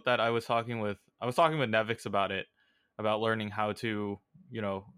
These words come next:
get into a new hero, especially knowing that there's gonna be more tanks and more supports coming to the game in order to balance out that roster. Um, are we gonna see, if we see more tanks in that case, you know,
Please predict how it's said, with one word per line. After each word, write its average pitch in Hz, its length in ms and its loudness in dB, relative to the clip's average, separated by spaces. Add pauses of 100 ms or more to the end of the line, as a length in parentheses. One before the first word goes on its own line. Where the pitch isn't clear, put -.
(280)
get 117 180 0
into 117 260 0
a 107 60 2
new 110 180 0
hero, 110 420 2
especially 107 520 -4
knowing 104 380 0
that 95 220 -2 (220)
there's 120 380 0
gonna 131 180 0
be 127 100 2
more 101 280 0
tanks - 540 -10 (340)
and 101 160 -2
more 107 160 0
supports - 440 -6
coming 101 240 -6
to 107 100 -8
the 95 80 -12
game 98 240 -6
in 101 80 -4
order 98 160 -2
to 95 80 -6
balance 95 440 -4
out 95 220 -2
that 98 220 -4
roster. 95 480 -4 (800)
Um, 87 400 -2 (460)
are 123 160 6
we 123 180 2
gonna 113 220 0
see, 104 560 -4 (140)
if 127 120 0
we 156 100 6
see 170 140 2
more 151 200 6
tanks 143 500 -4
in 113 120 -6
that 101 220 -2
case, 110 440 -2 (360)
you 113 60 -4
know, 92 280 -4